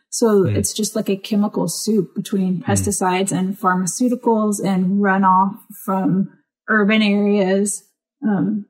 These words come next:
Speaker 2: Mm-hmm.
Speaker 1: it's kind of like a, a stew in, in our
Speaker 2: Mm.
Speaker 1: rivers.
Speaker 2: And, and I was struck also by, I think you, you said, or somebody mentioned about, when talking about crayfish, if you see crayfish in a, in a, in a water environment, that that's a really good sign. It's healthy. And I wonder,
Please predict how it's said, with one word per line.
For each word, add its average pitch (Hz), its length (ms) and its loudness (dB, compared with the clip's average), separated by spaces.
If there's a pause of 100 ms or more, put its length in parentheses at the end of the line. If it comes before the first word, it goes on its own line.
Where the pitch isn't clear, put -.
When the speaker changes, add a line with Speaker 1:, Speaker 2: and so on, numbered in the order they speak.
Speaker 2:
Mm-hmm. - 180 -10
Speaker 1:
it's 101 120 -4
kind 208 200 -2
of 196 100 0
like 196 160 -2
a, 170 260 -2 (100)
a 185 140 -6
stew - 920 -2 (240)
in, 190 220 -4
in 185 240 -4
our 156 300 -2
Speaker 2:
Mm. 113 40 -4
Speaker 1:
rivers. 113 540 -2 (840)
Speaker 2:
And, 131 220 2
and 131 100 4
I 147 60 6
was 147 120 4
struck - 260 0
also 170 280 4
by, 110 220 4
I 107 60 4
think 131 180 -2
you, 120 140 0 (200)
you 120 140 0
said, 117 180 2
or 107 80 4
somebody 110 460 0
mentioned 104 540 0
about, 95 180 -2
when 101 180 0
talking 107 220 2
about 104 180 0
crayfish, 156 460 0
if 98 100 -4
you 107 80 -4
see - 160 -6
crayfish 113 600 -2
in 110 180 -2
a, 95 240 -2
in 104 140 -6
a, 92 160 -2 (400)
in 101 140 -4
a 90 120 -2
water 107 460 0
environment, 92 480 -2
that 92 100 -8
that's 107 220 0
a 113 40 0
really 101 220 2
good 92 160 -2
sign. 127 320 0
It's 95 140 -2
healthy. 123 460 0
And 104 140 0
I 101 100 2
wonder, 104 540 4